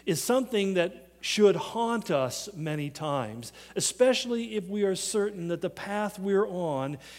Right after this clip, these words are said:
is a path that God has put us on, that we're doing what we thought God wanted us to do. Let me tell you how that works many times. I find that God,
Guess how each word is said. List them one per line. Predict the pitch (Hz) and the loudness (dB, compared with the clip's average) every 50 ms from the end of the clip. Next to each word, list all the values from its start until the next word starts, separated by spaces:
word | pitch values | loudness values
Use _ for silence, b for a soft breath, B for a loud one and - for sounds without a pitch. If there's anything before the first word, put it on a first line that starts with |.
| B | B
is | - 196 170 160 | 0 0 0 0
a | 165 | -2
path | - - - 208 185 185 180 170 - | -4 -6 -4 -2 -2 -2 -2 -4 -6
that | 185 185 156 143 139 | -6 -6 -6 -2 0
God | 175 180 175 180 170 151 139 135 131 131 B B B B B | 2 2 4 4 2 2 0 0 -2 -6 B B B B B
has | - 170 143 127 | -4 -4 -4 -4
put | - - - 151 135 | -4 -4 -2 -2 -2
us | 127 107 - | -2 -4 -4
on, | 135 120 110 110 113 - - - - - _ _ _ _ _ b b b b b b | -4 -6 -6 -8 -12 -16 -20 -20 -20 -20 _ _ _ _ _ b b b b b b
that | 196 185 185 | 2 2 6
we're | 190 208 208 | 6 6 6
doing | 160 147 208 226 226 226 220 214 202 202 208 208 | 6 4 4 4 6 4 4 4 0 -2 -2 0
what | 180 208 214 | 0 0 2
we | - 180 180 | 0 0 0
thought | - - 196 180 170 - - 131 | 2 2 2 4 4 2 0 0
God | 175 175 165 156 151 143 143 | 2 2 4 4 2 0 -2
wanted | 139 143 139 135 135 123 | -4 -4 -4 -4 -4 -4
us | 131 120 113 - | -6 -8 -8 -8
to | - - 127 | -12 -12 -14
do. | 123 120 139 180 175 156 127 117 B B B B B B B | -10 -2 0 2 2 2 0 -2 B B B B B B B
Let | 240 277 294 | -6 -2 2
me | 320 277 | 2 2
tell | - - 220 | 4 4 4
you | 202 180 170 | 4 4 2
how | 160 165 165 151 | 2 2 2 2
that | 147 156 151 151 | 2 2 0 -2
works | 127 131 147 151 147 147 - - | -2 0 2 2 2 0 -4 -8
many | 127 117 113 117 113 | -8 -8 -8 -8 -10
times. | - 123 113 110 113 113 110 - B B B B B B B B | -10 -10 -10 -8 -10 -12 -14 -16 B B B B B B B B
I | - 185 | 2 2
find | 190 - - 269 277 277 262 208 | 4 4 2 2 4 4 4 2
that | 180 147 131 | 0 -2 -2
God, | 131 165 170 175 185 190 185 160 165 | 0 2 2 4 4 2 0 -2 -8